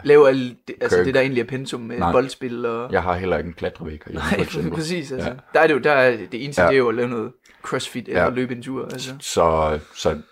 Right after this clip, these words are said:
Speaker 2: det kunne jeg, jeg ved ikke, om jeg kan forestille mig, at, at, om, at kravene bliver ændret, men det synes jeg ville være rimeligt i hvert fald, hvis det gjorde. Øh,
Speaker 1: Mm.
Speaker 2: derudover andre fag. Jeg har jo for eksempel musik på A-niveau,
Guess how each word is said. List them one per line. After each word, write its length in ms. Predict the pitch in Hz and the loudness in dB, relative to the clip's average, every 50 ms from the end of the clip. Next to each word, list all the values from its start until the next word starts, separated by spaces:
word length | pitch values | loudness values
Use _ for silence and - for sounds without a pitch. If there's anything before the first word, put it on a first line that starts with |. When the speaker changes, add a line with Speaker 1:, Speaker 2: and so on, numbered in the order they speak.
| _ _ _ _ _ - _ _ _ - | _ _ _ _ _ -20 _ _ _ -2
Speaker 2:
det 100 | 110 104 | 0 0
kunne 200 | - - 101 90 82 | 0 2 2 4 4
jeg, 100 | 78 76 | 4 2
jeg 200 | 76 76 78 82 | 0 -4 -4 -4
ved 60 | - | -2
ikke, 80 | 87 92 | -2 0
om 60 | 87 | 0
jeg 80 | - - | -2 -4
kan 80 | - | -4
forestille 420 | - - 107 131 143 - - 107 82 | 2 4 6 6 6 4 2 -4 -2
mig, 140 | 78 76 76 | -2 -2 -2
at, 80 | 76 - | -2 -2
at, 240 | 82 78 - - - - | -4 -6 -8 -8 -8 -4
om, 200 | - 82 82 - _ - - - | -4 -4 -4 -6 _ -14 -10 -8
at 120 | 87 82 - - - | -8 -8 -8 -12 -6
kravene 280 | - 98 92 82 80 78 | 0 2 2 2 2 0
bliver 140 | 78 85 - | -2 -2 -2
ændret, 260 | 82 85 90 82 82 | 0 0 0 0 0
men 240 | 80 78 78 78 - | -2 -6 -6 -8 -6
det 180 | - 101 95 | -4 -4 -2
synes 200 | - 104 98 92 | 0 0 -2 0
jeg 80 | 92 82 | 0 -2
ville 120 | 80 80 | -2 -2
være 160 | 80 78 78 | -4 -4 -2
rimeligt 280 | 98 92 95 104 107 98 | -2 -2 0 0 -2 -2
i 40 | 85 | -4
hvert 160 | 80 78 - | -6 -8 -8
fald, 120 | - - | -10 -12
hvis 120 | - - - | -12 -12 -16
det 100 | - - | -16 -10
gjorde. 280 | - 85 80 82 87 - _ _ _ _ _ - - _ _ - | -4 -2 -2 -2 -2 -4 _ _ _ _ _ -20 -20 _ _ -6
Øh, 240 | 92 90 - - 53 | -4 -4 -4 -6 -6
Speaker 1:
Mm. 80 | - | 0
Speaker 2:
derudover 340 | - 101 98 92 85 80 76 | 4 6 8 8 8 6 4
andre 180 | 76 80 90 101 | 2 0 -2 -2
fag. 340 | - - 98 85 80 80 - _ - | 0 2 2 2 2 0 -6 _ 0
Jeg 120 | 90 85 | 0 0
har 80 | 85 85 | 0 0
jo 60 | 76 | -6
for 120 | - - | -8 -10
eksempel 260 | 82 - 90 82 78 73 | -8 -4 -4 -2 -2 -4
musik 320 | 76 76 - - 101 - | -6 -6 -6 -6 -6 -6
på 80 | - - | -4 -4
A-niveau, 420 | 82 95 90 82 78 82 80 82 | -2 -2 -2 -4 -4 -6 -8 -8